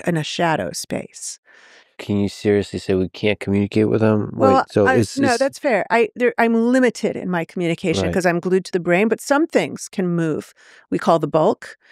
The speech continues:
Speaker 1: through the bulk. Gravity, for instance, a gravitational wave. So I could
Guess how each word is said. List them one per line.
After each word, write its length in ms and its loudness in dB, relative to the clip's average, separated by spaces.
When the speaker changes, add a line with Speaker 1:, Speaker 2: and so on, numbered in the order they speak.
Speaker 1:
through 220 0
the 80 0
bulk. 460 -2
Gravity, 440 4
for 200 -4
instance, 340 -4
a 60 -2
gravitational 640 0
wave. 400 -6
So 140 -4
I 140 2
could 220 -2